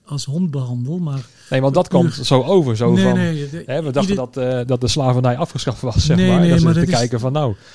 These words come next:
Speaker 1: Ja, als
Speaker 2: en
Speaker 1: je
Speaker 2: zeker
Speaker 1: niet
Speaker 2: de Kroeg Pinkpop, die dan, eh, hè, van een, eh, andere afkomst zijn, dan denken van, oh, daar gaan we
Speaker 1: Nee,
Speaker 2: weer.
Speaker 1: hoor, want dit, dat, ja, dat is bij hun allemaal, eh, al van tevoren bekendgemaakt.
Speaker 2: Ja.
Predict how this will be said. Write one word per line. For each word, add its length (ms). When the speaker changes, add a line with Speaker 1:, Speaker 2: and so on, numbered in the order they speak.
Speaker 1:
Ja, 180
als 140
Speaker 2:
en 80
Speaker 1:
je 60
Speaker 2:
zeker 240
Speaker 1:
niet 80
Speaker 2:
de 60
Kroeg 180
Pinkpop, 460
die 140
dan, 280
eh, 200
hè, 300
van 220
een, 140
eh, 180
andere 300
afkomst 420
zijn, 320
dan 140
denken 280
van, 140
oh, 140
daar 80
gaan 200
we 60
Speaker 1:
Nee, 100
Speaker 2:
weer. 100
Speaker 1:
hoor, 140
want 120
dit, 120
dat, 260
ja, 340
dat 180
is 120
bij 120
hun 120
allemaal, 380
eh, 80
al 160
van 160
tevoren 340
bekendgemaakt. 720
Speaker 2:
Ja. 240